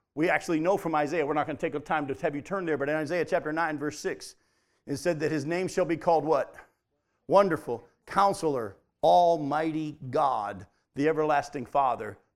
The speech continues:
the Prince of Peace. So we know the prophecies have been saying that this descendant of David, this son of David, is gonna come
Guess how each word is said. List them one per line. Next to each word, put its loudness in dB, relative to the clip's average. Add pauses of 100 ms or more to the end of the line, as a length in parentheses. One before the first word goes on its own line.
the -10
Prince -8 (220)
of -6
Peace. -8 (580)
So 4
we 6
know 8
the 6
prophecies 0
have -4
been 0
saying 0 (180)
that 4
this 6
descendant 0
of -2
David, 0
this -2
son 2
of 0
David, 2
is -2
gonna 0
come -2